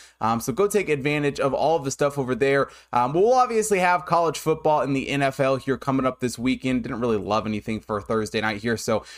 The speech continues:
wasn't gonna try and force anything, especially with college basketball on, but we will have, um, Saturday and Sunday have some picks for those games. And if you haven't already signed up for Dub Club, go take advantage of all of that. You can get your first three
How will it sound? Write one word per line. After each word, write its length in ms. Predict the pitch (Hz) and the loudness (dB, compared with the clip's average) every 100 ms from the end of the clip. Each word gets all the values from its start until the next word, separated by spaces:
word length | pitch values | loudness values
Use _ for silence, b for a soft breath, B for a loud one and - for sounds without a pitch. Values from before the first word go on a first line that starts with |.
| B - | B 2
wasn't 300 | 220 208 208 | 2 2 0
gonna 100 | 190 | 2
try 200 | 190 185 | 2 2
and 120 | 160 | 0
force 360 | - 180 165 | 0 0 0
anything, 440 | 175 160 151 160 160 | 0 0 0 0 0
especially 520 | 147 - 151 147 151 | -4 0 0 0 -2
with 120 | 131 | -2
college 320 | 131 135 120 | 0 0 0
basketball 460 | 113 123 127 120 123 | 0 0 -2 -2 0
on, 140 | 123 | 2
but 80 | 127 | 2
we 80 | 131 | 0
will 140 | 123 | 0
have, 360 | 120 123 113 - 113 | 0 0 0 -6 -4
um, 260 | 110 104 | -2 -2
Saturday 380 | - 120 117 113 | 0 0 0 0
and 100 | 104 | -2
Sunday 300 | - 113 107 | -4 -2 -2
have 160 | 107 - | -4 -8
some 160 | 98 | -8
picks 200 | - 104 | -8 -8
for 140 | - 110 | -4 -2
those 220 | 175 147 | 0 0
games. 280 | 156 147 131 B B | 0 -2 -4 B B
And 60 | 143 | 0
if 80 | |
you 60 | 175 | 2
haven't 160 | 214 220 | 2 2
already 160 | 202 | 0
signed 240 | 185 180 160 | 0 0 -2
up 80 | |
for 160 | 147 147 | -4 0
Dub 180 | 139 143 | 0 0
Club, 240 | 156 139 | 0 0
go 100 | 143 | 0
take 200 | 156 170 | 0 0
advantage 340 | 139 135 139 127 | 0 0 0 -2
of 80 | |
all 340 | 123 127 139 135 | -2 2 2 2
of 140 | 107 | 0
that. 240 | 131 139 117 | 0 0 0
You 60 | |
can 60 | 117 | -6
get 80 | 110 | -6
your 100 | 120 | -6
first 480 | - 151 170 185 - - 123 | -4 -2 0 -2 -6 -10 -10
three 380 | 131 147 170 170 | -4 -2 0 -2